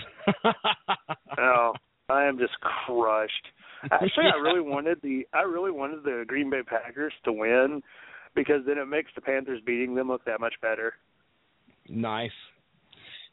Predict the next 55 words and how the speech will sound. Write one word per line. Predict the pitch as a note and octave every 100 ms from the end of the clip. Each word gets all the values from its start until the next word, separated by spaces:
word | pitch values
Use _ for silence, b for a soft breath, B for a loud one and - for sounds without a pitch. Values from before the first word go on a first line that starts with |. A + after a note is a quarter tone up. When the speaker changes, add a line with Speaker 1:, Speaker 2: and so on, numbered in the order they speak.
| _
Speaker 1:
Nice. | - F#2 G2 F3+
Speaker 2:
Yeah, | F#3 F#3+
oh, |
yeah, | F#3+ F#3+ A#2+
that's | C#3+ -
the |
way | C3
I | A#2+
look | B2 C3
at | A2
it. | A#2
Once | D#3+ -
we | C3
beat | F#3+ C3
them, | A#2+ A#2+
they | C3
can | - C3+
win | A#2+
everything. | A#2 D#3 A2 A2+ G2+ G2+ -
So | A2
then | C3
it's | C3 A#2+
like, | G#2+
"Oh, | B2 C#3+
wow, | B2 D3 C3
they | A2+
beat | C3 C#3+
all | B2
these | B2+ -
good | - B2+ C3
teams." | E3+ F3+ D3+ C#3+ C3+ - - _ B B B B
Speaker 1:
Mm-hmm. | A#2 B2+ C3
Speaker 2:
Because | C#3
the | B2+
Speaker 1:
That's |
Speaker 2:
funny | B3 D4
Speaker 1:
true. | G#3 D#3
Speaker 2:
thing | C3
is, | B2 A2+
is | A2
if | C3+ -
you, | A#2 A#2 _ _
'cause | D#3
if | E3
you | C#3+ C#3
look, | G3 D#3+
the | C3+
Panthers', | D3 D#3+ F#3 D#3+ A#2+
uh, | A#2+ A2 -
schedule's | - D3 C3+ A#2 F#2+ _
not | C#3 B2+ B2+
easy | E3+ G3 C#3+
for | B2+
the | A#2
rest | A2